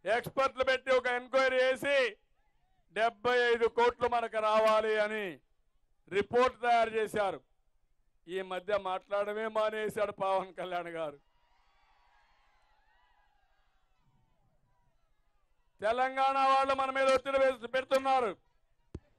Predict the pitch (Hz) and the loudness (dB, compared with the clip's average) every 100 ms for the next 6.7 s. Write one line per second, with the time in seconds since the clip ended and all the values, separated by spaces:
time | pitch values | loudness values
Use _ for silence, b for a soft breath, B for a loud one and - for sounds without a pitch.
0 | _ 165 208 220 220 226 233 226 220 220 | _ -2 0 -2 0 0 0 -2 -2 -2
1 | 220 220 220 214 214 220 214 208 214 202 | 0 2 0 2 0 0 -4 -4 -2 -2
2 | 160 _ _ _ _ _ _ _ _ _ | -6 _ _ _ _ _ _ _ _ _
3 | - 185 208 220 226 233 226 190 - _ | -6 -4 0 2 4 4 4 0 -4 _
4 | _ _ _ _ 185 220 240 247 247 240 | _ _ _ _ -16 -2 2 2 4 2
5 | 247 247 240 233 233 240 240 247 233 233 | 2 -2 -2 -4 -8 -2 0 2 0 -2
6 | 233 226 240 247 240 254 269 | -2 -6 -2 2 2 2 2